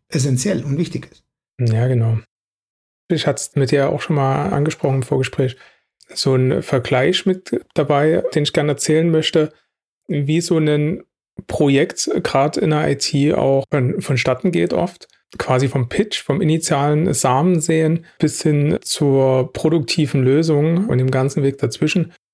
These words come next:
Speaker 2: Ich für meinen Teil nehme da gern zwei Kurven, die ich da vergleiche. Du, weiß ich, hast noch eine dritte, die da sich wunderbar eins zu eins drauflegt. Und einfach nur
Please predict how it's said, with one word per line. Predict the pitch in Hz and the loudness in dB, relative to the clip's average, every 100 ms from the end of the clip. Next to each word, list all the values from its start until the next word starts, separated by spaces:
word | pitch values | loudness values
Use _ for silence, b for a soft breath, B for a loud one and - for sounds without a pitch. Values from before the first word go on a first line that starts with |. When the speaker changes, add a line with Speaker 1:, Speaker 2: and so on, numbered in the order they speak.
| _ _ _ _ | _ _ _ _
Speaker 2:
Ich | 170 - | -2 2
für | 190 | 2
meinen | 180 185 | 2 2
Teil | 170 160 175 - | 2 2 2 0
nehme | 160 151 160 165 | 0 2 2 0
da | 160 151 147 156 170 | 0 0 0 0 -2
gern | 156 139 143 147 147 160 | -2 -2 0 0 -2 -4
zwei | - - 131 131 131 160 | -6 -4 0 0 0 -2
Kurven, | - 170 170 190 196 185 - 196 - - | -4 -2 0 0 0 0 -2 -6 -8 -4
die | 160 | -2
ich | 156 | 0
da | - 143 | -2 -2
vergleiche. | 143 127 160 185 B B B _ _ - | -2 0 -2 -2 B B B _ _ 0
Du, | 185 196 | 0 2
weiß | 170 185 | 2 2
ich, | 190 170 | 0 -2
hast | 165 185 | -2 -2
noch | 147 | -2
eine | 147 | -2
dritte, | - 190 208 | -2 -2 0
die | 170 | 0
da | 156 151 - - | 0 -2 -6 -6
sich | - 156 - | -2 -2 0
wunderbar | 175 240 196 160 - | 2 2 2 0 0
eins | 165 196 | -2 -2
zu | - | -2
eins | - 143 - | -2 0 0
drauflegt. | 139 151 226 123 117 202 - B B B _ | 0 0 0 0 0 0 -4 B B B _
Und | - 143 139 143 | 0 2 2 0
einfach | - 151 180 165 | 0 0 2 4
nur | 175 | 2